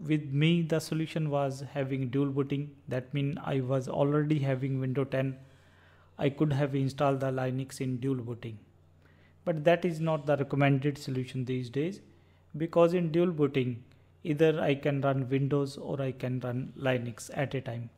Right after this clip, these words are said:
I cannot run both the operating systems simultaneously.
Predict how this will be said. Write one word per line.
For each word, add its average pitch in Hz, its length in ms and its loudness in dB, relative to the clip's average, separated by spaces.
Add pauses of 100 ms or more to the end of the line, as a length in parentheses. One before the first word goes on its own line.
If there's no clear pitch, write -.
I 156 80 0
cannot 160 380 0
run 139 240 0
both 131 300 -4
the 127 80 -4
operating 123 440 -8
systems 127 540 -10
simultaneously. 120 960 -8